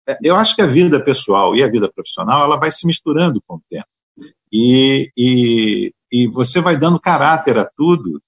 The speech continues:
não, obviamente, pra que a relação so-, social che-, chegue ao ponto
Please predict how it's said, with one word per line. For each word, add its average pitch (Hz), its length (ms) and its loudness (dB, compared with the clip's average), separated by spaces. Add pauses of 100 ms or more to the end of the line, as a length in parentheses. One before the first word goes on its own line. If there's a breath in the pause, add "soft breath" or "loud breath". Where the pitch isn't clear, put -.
(420)
não, 143 600 2 (520)
obviamente, 113 720 2 (360)
pra 127 140 0
que 135 100 2
a - 20 2
relação 127 480 2
so-, 123 220 0
social 120 600 2
che-, 110 280 -4
chegue - 640 -2
ao 127 180 0
ponto 143 300 2